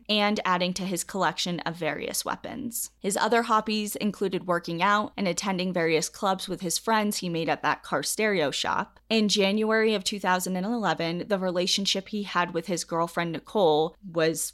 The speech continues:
on the rocks. He did share a daughter named Aubrey with Nicole and spent some time taking her camping and fishing around Rainier, but Nicole was extremely worried.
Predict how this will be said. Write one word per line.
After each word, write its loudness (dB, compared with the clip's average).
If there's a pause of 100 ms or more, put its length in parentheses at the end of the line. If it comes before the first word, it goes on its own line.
on 4
the -4
rocks. -4
He 0
did 4
share 4
a 2
daughter 2
named -4
Aubrey 0
with -4
Nicole 0
and -2
spent 0
some 0
time 0
taking -4
her -8
camping 0
and -4
fishing 0
around 2
Rainier, -2
but 2
Nicole 0
was 0
extremely -2
worried. -2